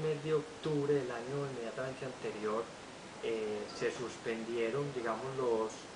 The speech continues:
eh, las exenciones nuevas y los cambios de tarjeta, eh, pues, digamos, de los vehículos, pero se, se asignaban citas a los exentos para que cambiaran el sistema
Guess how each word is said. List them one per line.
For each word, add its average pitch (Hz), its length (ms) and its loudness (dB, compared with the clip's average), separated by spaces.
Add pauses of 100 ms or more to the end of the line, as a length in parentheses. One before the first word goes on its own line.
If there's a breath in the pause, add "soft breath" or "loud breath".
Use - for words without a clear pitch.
(480)
eh, 107 420 0
las 117 200 2
exenciones 113 760 -2
nuevas 135 480 2
y 135 80 -4
los 110 160 -2 (140)
cambios 113 360 -4
de 143 140 -2
tarjeta, 139 420 -4 (600)
eh, 110 260 0 (760)
pues, 110 160 0
digamos, 110 260 0
de 147 80 4
los 147 100 4
vehículos, 147 380 2 (140)
pero 160 200 6
se, 151 240 2
se 147 120 0
asignaban 151 500 2
citas 147 380 -2 (180)
a 113 80 0
los 113 240 0
exentos 143 560 0 (400)
para 135 220 8
que 147 100 4
cambiaran 143 640 4 (100)
el 117 140 -2
sistema 110 760 -2